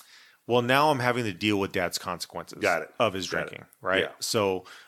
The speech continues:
Speaker 1: I would have to deal with my mom's consequences of her drinking, take her to the E R, pick her up at places, um,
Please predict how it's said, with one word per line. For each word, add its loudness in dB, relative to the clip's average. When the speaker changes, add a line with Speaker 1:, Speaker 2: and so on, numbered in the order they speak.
Speaker 1:
I 6
would 2
have 2
to -16
deal 2
with 0
my -2
mom's -4
consequences -8
of -14
her -8
drinking, -6
take -10
her -8
to -12
the -8
E 2
R, 4
pick -6
her 2
up 2
at -8
places, -4
um, -4